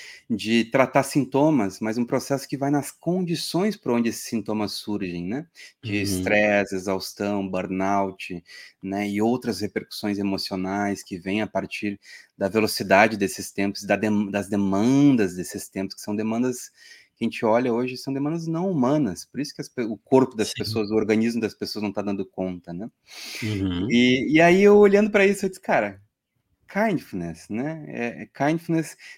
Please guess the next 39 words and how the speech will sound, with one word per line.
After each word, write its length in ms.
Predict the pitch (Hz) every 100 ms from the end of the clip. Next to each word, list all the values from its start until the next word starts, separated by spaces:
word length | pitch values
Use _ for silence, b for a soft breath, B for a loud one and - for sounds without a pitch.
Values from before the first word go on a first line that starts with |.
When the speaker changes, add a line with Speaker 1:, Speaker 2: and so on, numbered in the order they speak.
| B
Speaker 1:
tem 160 | 151
tudo 320 | 147 - 202 190
a 80 |
ver 220 | 139 143 165
com 120 | 147
esse 160 | -
processo, 720 | - 147 - 135 139 131 - 90 _ b b b
que 120 | 113
é 20 |
um 80 | 117
processo 560 | 123 123 - 127 120 131
de, 380 | 127 135 135
de 180 | 135 120
autobondade, 1000 | 139 151 151 143 147 139 127 135 131 123
um 80 | 113
processo 480 | 117 101 120 113 120
de 80 |
bondade 520 | 117 117 113 110 110 110
pra 160 | 117
com 200 | - 113
a 80 | 110
rede 460 | 95 110 117 117 -
existencial 960 | 113 107 107 - 110 104 - 104 104 104
que 220 | _ 110
nós 260 | 107 110 -
fazemos 460 | 110 104 110 104
parte, 560 | - 104 107 107 - 95
né? 200 | 98 139 _ B B B B
Então, 160 | - 123
essa 240 | 127 143
Speaker 2:
Uhum. 20 |
Speaker 1:
bondade, 640 | 123 123 117 110 127 127 117
essa 180 | - 98
gentileza, 760 | 107 98 101 98 107 110 101
essa 200 | - 104
autogentileza, 1200 | 101 110 110 101 104 98 95 95 98 101 98 98 101
menos 340 | 104 117 113
cobranças, 960 | - 107 95 95 104 110 104 - 90
né? 200 | 95 110